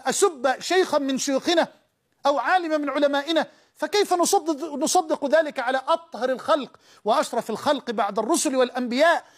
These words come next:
من أصحاب إمام الأنبياء وسيد الأتقياء صلى الله عليه وآله وسلم؟ هذا قول باطل، وهذا جهل متين، وهذه رقة في الدين، بل لا دين أن نتهم أصحاب النبي صلى الله عليه وسلم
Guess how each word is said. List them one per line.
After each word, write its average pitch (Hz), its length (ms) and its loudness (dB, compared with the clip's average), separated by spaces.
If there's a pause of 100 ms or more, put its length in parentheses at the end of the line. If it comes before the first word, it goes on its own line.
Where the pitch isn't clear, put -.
(120)
من 240 140 -4
أصحاب 247 440 -2
إمام 254 420 0
الأنبياء 233 600 -2
وسيد 233 320 0
الأتقياء 233 640 0 (960)
صلى 226 320 0
الله 208 360 2
عليه 196 180 0
وآله 202 220 0
وسلم؟ 190 360 0 (280)
هذا 285 200 0
قول 254 280 -2
باطل، 196 420 -2
وهذا 226 320 0
جهل 226 380 -2
متين، 220 580 0 (260)
وهذه 262 600 2
رقة 254 600 -2 (100)
في - 80 -14
الدين، 226 540 2
بل 240 300 0
لا 277 160 6
دين 277 420 2 (280)
أن 240 120 0
نتهم 233 440 -2
أصحاب 220 400 -2
النبي 214 340 -2
صلى 214 220 -2
الله 214 180 2
عليه 208 140 2
وسلم 226 340 2